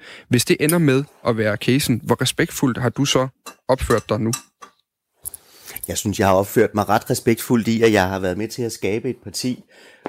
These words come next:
Speaker 2: og det siger jeg endda nu så, nu må jeg give det videre til nogle andre og selv forlade det. Jeg tror ikke på, at det er gruppestøtten, der afgør, om man har succes, øh, som parti. Øh, så, så jeg ønsker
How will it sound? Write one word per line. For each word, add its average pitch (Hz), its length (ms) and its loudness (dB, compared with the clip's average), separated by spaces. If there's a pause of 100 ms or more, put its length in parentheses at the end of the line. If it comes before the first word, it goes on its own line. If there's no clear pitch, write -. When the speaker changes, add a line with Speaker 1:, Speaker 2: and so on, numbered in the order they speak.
Speaker 2:
og 110 220 2
det 127 260 4
siger 123 320 2
jeg 107 160 4
endda 101 240 2
nu 120 180 4
så, 117 240 6
nu 117 160 4
må 120 100 6
jeg 104 140 4
give 117 140 -2
det 117 160 4
videre 110 240 6
til 120 160 2
nogle 90 160 4
andre 101 400 -2
og 95 140 -2
selv - 220 -2
forlade 98 420 0
det. 113 140 -6 (420)
Jeg 110 140 0
tror 120 180 4
ikke 107 180 -2
på, 117 160 2
at 113 140 -2
det 113 80 4
er 104 40 2
gruppestøtten, 101 640 -2
der 95 60 0
afgør, 82 440 2
om 95 160 0
man 90 180 -2
har 95 140 -6
succes, 104 560 0 (100)
øh, 101 320 2
som 95 240 -2
parti. - 460 -6 (480)
Øh, 90 300 2
så, 92 340 0
så - 140 -2
jeg 98 220 2
ønsker 98 300 -6